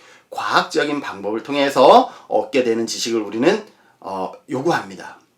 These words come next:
그래서 그 과정들을 제대로 배우기 위해서 조사론이라는 과목을 배우게 되는 거죠. 우리가 지식을 과학적으로 아-, 얻지 않고 비과학적인 방법에 의해서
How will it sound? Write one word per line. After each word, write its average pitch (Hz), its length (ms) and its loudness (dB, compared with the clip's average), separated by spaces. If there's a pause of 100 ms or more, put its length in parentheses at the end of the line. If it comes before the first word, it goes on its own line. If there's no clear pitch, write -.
그래서 98 280 -10
그 131 180 -2
과정들을 151 800 4 (240)
제대로 180 420 8
배우기 107 280 0
위해서 117 220 -6
조사론이라는 120 760 0
과목을 98 460 -14 (220)
배우게 95 340 -14
되는 104 260 -10
거죠. 92 300 -16 (400)
우리가 - 460 6
지식을 226 640 6 (180)
과학적으로 233 720 10
아-, - 300 6
얻지 165 420 6
않고 131 840 4 (440)
비과학적인 240 1040 6
방법에 165 420 6
의해서 117 680 6